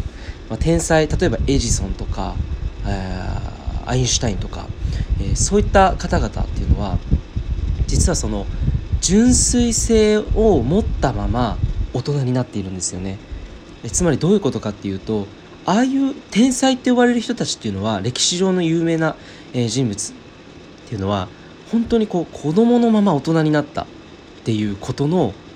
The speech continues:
そのままの結果なんですよね。そう、だからやっぱりこう人よりも数十倍、数十倍の数-、あの集中力で、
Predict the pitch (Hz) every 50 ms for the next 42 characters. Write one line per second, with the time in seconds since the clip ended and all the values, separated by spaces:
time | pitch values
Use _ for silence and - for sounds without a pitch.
0 | - - - - - - 180 185 196 202 202 196 190 170 120 - - - - -
1 | - 202 196 190 170 123 101 - - 92 98 101 98 - - - - - - -
2 | - - - - - - - - - - - - - - 240 220 220 202 151 -
3 | - - - - 120 117 - 113 104 101 - - - 208 214 220 220 196 165 160
4 | 170 180 170 127 95 87 - - - - - 156 170 196 190 185 185 196 190 170
5 | 180 170 160 147 - - - - - - - - - - - - - - 175 185
6 | 180 180 202 202 185 190 190 180 180 - - - 170 180 170 151 147 131 123 123
7 | 120 - - 165 151 - 170 156 127 110 92 - - - -